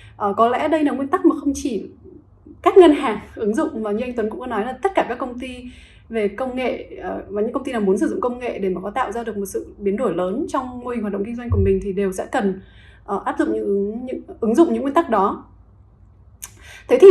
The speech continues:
Ruby có một cái phần tò mò tiếp theo liên quan đến phần chia sẻ vừa rồi anh Tuấn, đó là để mà làm được như vậy, đúng không ạ?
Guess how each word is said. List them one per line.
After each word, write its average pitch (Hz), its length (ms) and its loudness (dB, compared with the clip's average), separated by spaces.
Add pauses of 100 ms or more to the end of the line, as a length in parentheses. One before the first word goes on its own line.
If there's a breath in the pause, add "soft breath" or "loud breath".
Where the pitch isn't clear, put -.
Ruby 339 420 10
có 247 120 6
một 359 160 8
cái 240 140 2
phần 240 320 2
tò 233 100 4
mò 226 180 2
tiếp 381 140 2
theo 330 280 6
liên 311 200 2
quan 311 100 4
đến 330 100 2
phần 285 100 2
chia 285 100 -2
sẻ 285 160 -2
vừa 190 80 -4
rồi 196 200 -2
anh 240 140 -10
Tuấn, 254 360 2
đó 220 200 2
là 254 340 -2 (360 loud breath)
để 233 160 8
mà 208 120 2
làm 226 260 2
được 233 180 6 (360 loud breath)
như 330 120 10
vậy, 302 260 6
đúng 226 100 0
không 302 120 2
ạ? - 100 0